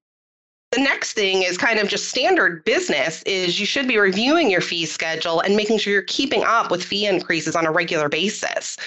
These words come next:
You know, everything goes up, the cost of everything goes up. And, you know, it's easy when it's a one for one line item on an invoice. We pay so much for a drug, we charge the client for the drug. That's an easy thing to do.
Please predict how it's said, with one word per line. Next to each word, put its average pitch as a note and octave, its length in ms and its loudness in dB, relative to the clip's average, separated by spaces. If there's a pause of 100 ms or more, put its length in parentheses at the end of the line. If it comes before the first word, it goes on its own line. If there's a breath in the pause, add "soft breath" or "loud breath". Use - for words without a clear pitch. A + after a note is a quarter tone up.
(300 loud breath)
You F#3 100 0
know, F3+ 100 -4
everything B3+ 380 2
goes G#3 240 2
up, G3+ 240 0
the G3+ 60 -6
cost C4+ 340 0
of G3+ 80 -4
everything F3+ 380 2
goes E3+ 200 0
up. F3+ 300 0
And, F3+ 300 0 (260 loud breath)
you A3 80 0
know, G#3 60 2
it's G#3+ 200 -2
easy D4 280 0
when G#3+ 100 2
it's G3+ 140 2
a G#3 40 2
one A3 260 2
for G#3+ 180 2
one G3+ 200 2
line F#3+ 240 2
item F#3 240 -2
on F3 120 2
an F#3+ 160 2
invoice. F#3+ 420 2
We E3+ 60 0
pay F#3 200 -2
so F#3 220 -2
much F3+ 220 -2
for F#3 100 2
a G#3 80 2
drug, C4+ 300 2
we E3+ 80 0
charge E3 300 0
the - 80 -6
client F3+ 340 0
for F3+ 100 -4
the F#3 80 -4
drug. B3 500 0
That's F4+ 220 0
an D#4 160 2
easy A#3+ 460 0
thing - 260 -2
to D#3 140 -8
do. G1+ 320 -2